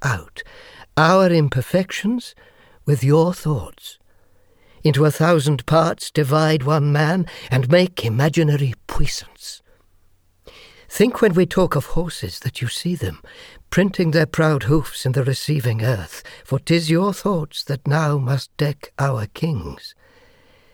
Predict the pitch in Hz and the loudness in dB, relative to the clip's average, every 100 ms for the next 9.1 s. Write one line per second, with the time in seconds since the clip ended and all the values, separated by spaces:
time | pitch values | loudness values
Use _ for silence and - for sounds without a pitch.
0 | _ - 160 170 180 165 156 147 127 160 | _ 0 4 4 4 2 0 0 2 4
1 | 156 156 143 151 147 156 - - - - | 4 2 2 2 2 -2 -6 -16 -20 -6
2 | - 165 160 233 156 143 147 151 143 147 | 2 2 2 2 2 2 2 0 0 2
3 | 139 139 139 - - - - 156 165 160 | 2 0 -2 -6 -18 -20 -2 2 4 4
4 | 156 143 143 131 - 156 160 151 147 151 | 4 2 0 0 0 -2 -2 -2 -4 -2
5 | 151 135 123 143 160 147 143 151 147 139 | -2 -2 0 2 2 2 2 2 0 -2
6 | 143 143 143 - 131 107 85 - 87 80 | -4 -2 -6 -4 -4 -2 -4 -10 -12 -12
7 | - - - - - - - - - - | -14 -18 -20 -20 -20 -20 -20 -20 -12 -6
8 | 120 117 156 - - 185 - 131 92 76 | -4 -2 -4 -4 -6 -6 -2 -2 -2 -8
9 | - | -16